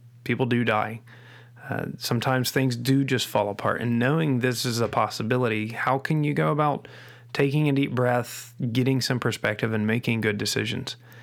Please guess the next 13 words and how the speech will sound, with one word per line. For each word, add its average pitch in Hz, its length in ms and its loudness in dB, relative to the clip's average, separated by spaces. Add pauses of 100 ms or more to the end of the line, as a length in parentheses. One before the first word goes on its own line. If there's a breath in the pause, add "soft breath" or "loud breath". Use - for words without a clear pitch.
(360 loud breath)
And 120 180 2
I 123 140 2
thought 156 220 -2
the 135 60 0
timing 139 460 2
of 107 260 -4
this - 180 -2
question - 300 -2
was 107 140 -2
really 113 220 2
good, 107 440 -2
uh, 110 180 0
because 113 600 -2